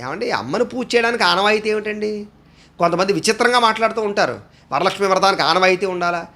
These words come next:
వినాయక చవితికి ఆనవాయితీ ఉండాలా, ఇవన్నీ ఆనవాయితీలతో వచ్చినవేం కాదు. మా పెద్దలు చేయలేదు, మేము చేయొచ్చా? ఏమండి,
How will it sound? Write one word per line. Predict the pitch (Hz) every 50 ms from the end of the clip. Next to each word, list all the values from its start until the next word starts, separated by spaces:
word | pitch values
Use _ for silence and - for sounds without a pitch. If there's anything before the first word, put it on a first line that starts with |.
| _ _ -
వినాయక | 147 180 190 202 190 185
చవితికి | 196 190 190 170 160
ఆనవాయితీ | 143 156 175 180 180 175 165 180 175
ఉండాలా, | 170 160 151 156 156 160 - -
ఇవన్నీ | 170 156 165 196 247 285
ఆనవాయితీలతో | 269 196 156 170 196 220 247 247 247 269 247 233 262 247
వచ్చినవేం | 240 240 247 240 240 240 240 247
కాదు. | 247 233 240 240 214 139 - - - _ _ _ _ _ - -
మా | 151 151
పెద్దలు | 143 143 127 143 170 190 190
చేయలేదు, | 160 175 170 180 175 175
మేము | 170 151 127
చేయొచ్చా? | 135 143 165 165 - - - 160 170 180 - _ _ _ - - - - _ _ _ - - - - _ - - - - 107
ఏమండి, | 110 127 143 143 170 190 320